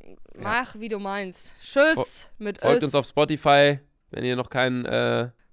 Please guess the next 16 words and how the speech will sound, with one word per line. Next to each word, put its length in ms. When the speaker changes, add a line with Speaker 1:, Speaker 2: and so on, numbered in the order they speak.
Speaker 2:
Luca, 300
Speaker 1:
Follower 260
Speaker 2:
sag 80
deine 120
letzten 160
Speaker 1:
seid. 220
Speaker 2:
vier 200
Worte. 580
Speaker 1:
Nee, 560
das 200
ist 160
meine 680
Sache 380
an 180
dich. 440
So, 420